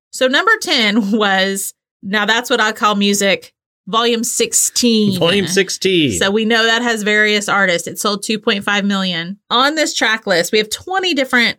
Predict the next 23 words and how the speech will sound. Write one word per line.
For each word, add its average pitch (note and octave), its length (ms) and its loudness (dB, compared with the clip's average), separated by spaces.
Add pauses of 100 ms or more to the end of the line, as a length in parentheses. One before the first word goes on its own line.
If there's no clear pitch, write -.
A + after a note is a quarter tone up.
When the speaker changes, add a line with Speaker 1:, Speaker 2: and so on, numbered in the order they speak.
Speaker 1:
songs. F3 600 -2
I'm A#3 160 0
just C#4 200 -2
gonna A#3 220 0
tell A3 180 0
you G3 140 0
a F#3+ 60 0
few G3+ 260 0
of F3 80 -2
them. F3 240 -4
We G3+ 120 -2
had F#3 400 -2 (200)
Yellow B3 400 0
Card, F#3+ 380 0
Ocean G#3+ 280 0
Avenue, F#3 920 -2 (260)
Hoobastank, A3+ 760 0
The G3 140 -2
Reason, F#3 680 -2
Britney A#3 300 0
Spears, G3+ 520 0
Every G3+ 300 -4
Time, F3+ 680 -6